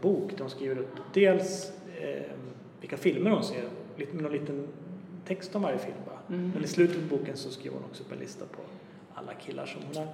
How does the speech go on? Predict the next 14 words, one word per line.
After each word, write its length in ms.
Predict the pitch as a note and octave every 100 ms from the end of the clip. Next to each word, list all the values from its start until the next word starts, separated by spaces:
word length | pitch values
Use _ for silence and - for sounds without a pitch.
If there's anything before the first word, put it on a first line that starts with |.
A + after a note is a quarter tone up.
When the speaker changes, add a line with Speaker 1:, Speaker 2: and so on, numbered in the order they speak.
| -
Speaker 1:
träffat. 440 | E3 G#3+ - - - -
Speaker 2:
Mm. 220 | E3+ F3 - - - -
Speaker 1:
Med 120 | D3 C#3+
lite 160 | E3
olika 260 | D3+ C#3 D#3
symboler 420 | F3 E3 D3+ C#3+
för 140 | D#3 D3
olika 200 | C#3+ C#3+
saker 340 | D3+ C#3+ D#3
de 80 | D3+
har 80 | D3+
gjort 220 | C#3+ D3
och 60 | D3
så. 180 | D3